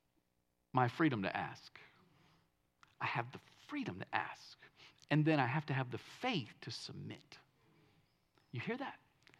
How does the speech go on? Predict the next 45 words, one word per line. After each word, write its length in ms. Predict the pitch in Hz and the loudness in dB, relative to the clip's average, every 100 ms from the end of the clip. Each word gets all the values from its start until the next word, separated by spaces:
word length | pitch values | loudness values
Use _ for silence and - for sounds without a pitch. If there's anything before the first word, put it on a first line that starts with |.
| _ _ | _ _
See, 120 | - 143 | -2 2
sometimes 440 | 254 330 151 131 | 2 6 6 6
it 120 | - | 2
takes 240 | 170 127 - | 2 2 2
more 220 | 131 190 | 2 2
faith 340 | - 160 156 | 4 4 4
to 80 | 120 | 2
submit 500 | - 107 113 208 170 - | -4 -2 0 0 0 -4
than 140 | 104 | -6
to 140 | - | -2
ask. 340 | 123 - - - - - _ _ _ - 190 175 _ 165 _ _ _ _ - 165 170 165 - - _ - | -2 -4 -8 -12 -16 -20 _ _ _ -20 -20 -20 _ _ _ _ _ _ -20 _ -20 -20 -20 -20 _ 8
It 120 | 160 | 8
takes 280 | 190 165 147 | 8 6 6
more 200 | 165 196 | 6 6
faith 360 | - 220 208 | 8 6 8
to 80 | 139 | 4
just 240 | 143 139 | 4 4
say, 120 | - 131 | 4 6
"I'm, 220 | 135 143 - - - | 6 4 -4 -14 -2
I'm 160 | 156 | 2
gonna 180 | 160 151 | 4 2
trust 500 | 127 - 185 185 - | 0 0 0 0 2
the 80 | 202 | 4
Lord. 600 | 196 202 208 135 98 98 | 4 6 6 6 4 0
I, 120 | - 131 | 4 6
I've 140 | 123 | 8
asked 320 | 147 185 - 233 | 8 6 4 0
him 120 | 190 | 4
and 80 | 135 | 8
I've 100 | 127 | 10
asked 280 | 170 190 | 10 8
him 140 | 220 185 | 4 6
and 80 | 139 | 8
I'm 100 | 156 | 8
gonna 160 | 151 | 6
keep 280 | 139 247 254 | 4 0 4
asking 400 | 214 220 - 139 | 6 6 4 2
him, 160 | 120 117 | 4 8
but 220 | 143 - - - - - - - | 8 8 -6 -18 -20 -20 2 6
I'm 140 | 147 | 8
gonna 180 | 151 147 | 8 8
submit 720 | - - 190 170 233 226 - | 4 2 4 6 6 2 0
to 100 | 120 | -2
he 500 | 101 202 226 220 185 - | -2 -2 0 0 -2 4
is 360 | 180 143 107 | 6 6 2